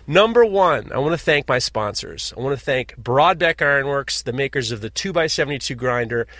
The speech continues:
It's a beautiful piece of equipment. It's, uh, knife makers who make grinders for knife makers and woodworkers and sculptors and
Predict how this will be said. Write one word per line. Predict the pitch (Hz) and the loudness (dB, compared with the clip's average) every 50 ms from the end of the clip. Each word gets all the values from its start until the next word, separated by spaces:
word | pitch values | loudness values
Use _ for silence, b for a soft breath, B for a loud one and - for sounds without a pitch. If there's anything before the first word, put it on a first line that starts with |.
| B B B B | B B B B
It's | - 135 123 - - - | -4 -4 -4 -4 -4 -4
a | 123 113 | -4 -4
beautiful | 107 95 117 113 110 110 117 139 180 202 202 208 196 - 202 190 | -4 -6 -8 -10 -8 -6 -4 -2 0 2 2 0 0 0 -4 -6
piece | - - - 175 165 165 - - | -6 -6 -6 -6 -4 -4 -4 -6
of | 127 139 | -6 -8
equipment. | - - - 143 117 135 131 123 - - - | -8 -2 -2 -2 -2 -2 -4 -4 -6 -8 -10
It's, | 120 117 107 - - - - - - - | -10 -8 -6 -6 -8 -8 -8 -12 -16 -14
uh, | 101 113 | -10 -8
knife | 113 110 123 151 190 226 - - | -4 0 2 2 2 2 0 2
makers | 220 214 202 - 208 202 - | 2 2 2 2 0 0 0
who | - 170 | 0 0
make | 160 160 143 120 | 0 -2 -2 0
grinders | 139 147 147 147 139 131 - | 0 0 0 0 0 -2 -4
for | - 139 | -4 -2
knife | 135 160 180 196 - | 2 2 2 2 2
makers | - 196 175 - 180 170 - - | -2 -2 -2 0 -4 -4 -4 -4
and | - 139 147 147 143 139 | 0 2 2 2 0 0
woodworkers | 123 135 135 120 120 123 123 120 - 160 147 156 | -2 -4 -4 -2 0 -2 -2 -2 -2 -2 0 0
and | 151 156 - | 0 0 -2
sculptors | - - 113 110 - - 139 139 143 127 95 | -4 -4 -4 -4 -4 -4 -4 -4 -4 -4 -4
and | 104 117 120 120 113 110 | -4 -4 -4 -4 -4 -8